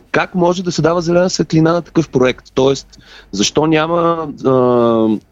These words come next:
синхронизиране между тези стратегии? Нали, в крайна сметка държавата плаща на едни експерти да ги напишат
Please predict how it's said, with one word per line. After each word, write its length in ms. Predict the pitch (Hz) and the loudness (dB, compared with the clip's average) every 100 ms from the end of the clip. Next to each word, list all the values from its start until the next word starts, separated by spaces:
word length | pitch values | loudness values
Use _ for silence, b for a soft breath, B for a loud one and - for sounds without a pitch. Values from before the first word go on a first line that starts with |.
| _ _ b b _ - | _ _ b b _ -2
синхронизиране 840 | 143 - 135 120 107 147 185 185 | 0 2 2 2 2 2 2 0
между 260 | 180 160 147 | 0 -2 -2
тези 800 | 156 156 143 147 139 127 120 104 | 0 0 2 2 4 2 0 -2
стратегии? 680 | - 117 113 131 120 110 104 | -2 -2 0 0 0 -2 -2
Нали, 200 | 107 101 | -2 -2
в 60 | |
крайна 280 | - 135 143 | 0 0 -2
сметка 400 | - 131 135 165 | 0 0 0 -2
държавата 460 | 135 113 131 143 135 | 0 0 0 -2 -2
плаща 300 | 135 135 143 | -2 0 2
на 40 | |
едни 100 | 135 | 2
експерти 440 | 139 - 135 139 | 0 -2 -4 -2
да 60 | 151 | 0
ги 100 | 139 | 2
напишат 540 | 110 - 247 - - | 0 2 0 0 -2